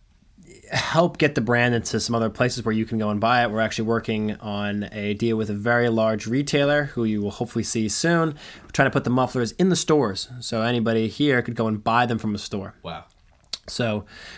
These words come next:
Speaker 1: working with a large, um, uh, automotive parts store that everybody's familiar with. I can't say the name for certain legal,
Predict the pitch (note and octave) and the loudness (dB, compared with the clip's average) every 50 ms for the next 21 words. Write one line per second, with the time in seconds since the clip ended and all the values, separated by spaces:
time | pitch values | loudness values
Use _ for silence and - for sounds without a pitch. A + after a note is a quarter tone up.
0 | - - C3 B2+ B2 B2 A2+ A2+ A2+ A2+ A#2+ B2 B2+ B2 B2 A#2+ A2+ A2 - C3 | -6 -2 0 0 2 2 2 2 2 4 4 4 4 4 4 2 0 -2 -4 -4
1 | - A#2 A2 G#2+ G#2+ G#2+ G#2 G#2 G#2 G#2 G#2 - - - A#2+ G#2+ G2+ G2 F#2+ F#2+ | 0 2 2 4 4 2 2 0 0 -2 -2 -4 -10 -10 -6 -4 -4 -4 -4 -4
2 | F#2+ G2 G2+ - - A#2 A#2 A2+ A2+ A2+ A2 A2+ A2 - - B2+ B2 A#2 - C3 | -4 -6 -6 -6 0 0 0 2 2 0 0 -2 -2 0 0 0 0 0 0 0
3 | B2 A#2 A2+ A2 A2+ A2 A2 G#2+ - - A2+ A2+ A2 A2 A2 G#2+ G2+ G2+ G2+ - | 0 2 2 0 0 -2 -2 -4 -4 -4 -4 -4 -2 -2 -2 -2 -4 -6 -8 -4
4 | - A2+ G2+ - - A2 G#2 G2+ G#2 G#2 G#2 G#2 G2+ G2+ - - - G#2+ G2 G2 | -4 -6 -6 -4 -4 -4 -2 -2 -2 -2 -2 -4 -4 -6 -8 -10 -8 -6 -6 -6
5 | - - G#2 G#2+ G#2 G2+ G#2 G#2 G2+ G2+ G2+ G2+ G2 | -6 -6 -6 -6 -4 -4 -4 -4 -4 -4 -4 -6 -6